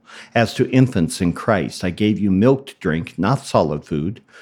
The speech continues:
for you were not yet able to receive it. Indeed, even now you're not able, uh, for you are still fleshly.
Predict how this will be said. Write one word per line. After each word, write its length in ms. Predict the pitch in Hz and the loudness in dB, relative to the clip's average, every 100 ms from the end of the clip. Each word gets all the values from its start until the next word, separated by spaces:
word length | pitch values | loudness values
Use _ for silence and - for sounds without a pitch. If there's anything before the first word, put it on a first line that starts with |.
| _ | _
for 160 | _ 117 | _ 2
you 200 | 101 127 | 4 4
were 120 | 131 | 4
not 320 | 113 110 - | 4 0 -2
yet 220 | 101 104 - | -2 -2 0
able 300 | 104 98 95 | -2 0 -2
to 80 | 95 | 0
receive 460 | 90 - - 123 | -2 0 2 2
it. 180 | - - _ _ - | 0 -8 _ _ 4
Indeed, 540 | 104 120 139 82 73 | 4 6 4 2 0
even 300 | - 131 127 | 0 2 4
now 240 | 117 123 131 | 2 4 2
you're 240 | 101 87 | 2 -2
not 240 | 87 85 - | -2 -4 -6
able, 420 | 85 80 - - _ _ _ - _ | -8 -8 -12 -14 _ _ _ -20 _
uh, 160 | 95 90 | 0 0
for 240 | - 104 | 2 2
you 260 | 90 110 104 | 4 4 4
are 80 | 92 | 2
still 360 | - 117 104 | 0 2 2
fleshly. 800 | 98 - 117 110 - 85 - 92 | 0 0 0 0 -4 -6 -8 -10